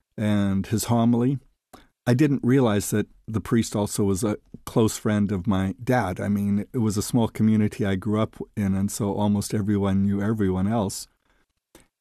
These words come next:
And after, uh, the service, he, he was at the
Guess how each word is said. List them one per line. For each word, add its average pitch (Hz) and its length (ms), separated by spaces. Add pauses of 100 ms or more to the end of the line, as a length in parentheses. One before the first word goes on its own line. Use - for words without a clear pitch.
And 120 200
after, 120 640 (180)
uh, 107 320
the 107 300
service, 117 680
he, 107 200
he 107 120
was 104 200
at 101 200
the 98 340